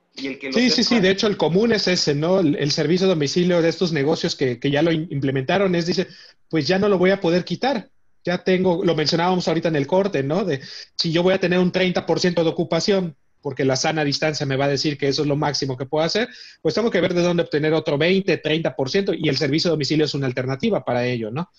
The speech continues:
Speaker 1: Pues, pues, se suena, suena muy interesante. Eh, ¿qué más platicaron hoy en la mañana? ¿Cómo ves este cambio? Vamos a, a ampliar un poquito el tema. ¿Cómo ves este cambio,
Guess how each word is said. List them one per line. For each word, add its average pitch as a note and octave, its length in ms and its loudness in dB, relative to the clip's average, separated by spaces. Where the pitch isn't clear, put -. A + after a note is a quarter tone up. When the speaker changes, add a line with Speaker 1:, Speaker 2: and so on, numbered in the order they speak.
Speaker 1:
Pues, C3 300 -10
pues, D3+ 160 -10
se D#3 120 -12
suena, F#3+ 380 -6
suena F3+ 260 -6
muy F#3+ 140 -8
interesante. F3+ 840 -10
Eh, B2+ 640 -6
¿qué G#3+ 140 0
más A#3+ 160 -2
platicaron G#3+ 560 -6
hoy G#3 140 -6
en G#3 80 -10
la G3+ 80 -6
mañana? F3+ 360 -6
¿Cómo G3 240 -8
ves G3+ 240 -6
este G3 320 -10
cambio? F#3+ 380 -6
Vamos F#3+ 240 -8
a, G3+ 80 -8
a B2+ 380 -8
ampliar C#3+ 320 -10
un F3 100 -10
poquito E3+ 300 -14
el E3+ 100 -10
tema. E3 420 -8
¿Cómo E3+ 240 -10
ves E3+ 140 -10
este F3 220 -14
cambio, E3+ 680 -4